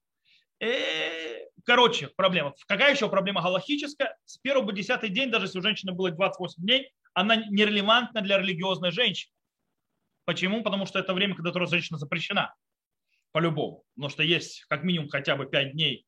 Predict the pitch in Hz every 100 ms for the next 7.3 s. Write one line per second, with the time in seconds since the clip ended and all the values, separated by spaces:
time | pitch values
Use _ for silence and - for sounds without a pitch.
0 | _ 113 107 107 117 107 107 120 135 131
1 | 180 285 294 - - 151 139 143 131 135
2 | 135 - 285 269 - _ _ 202 208 151
3 | 185 175 151 180 233 226 214 _ 160 160
4 | 165 175 156 147 175 196 165 135 160 143
5 | 147 - 143 139 139 135 131 131 110 -
6 | _ _ _ - - 139 - _ 175 196
7 | 196 151 87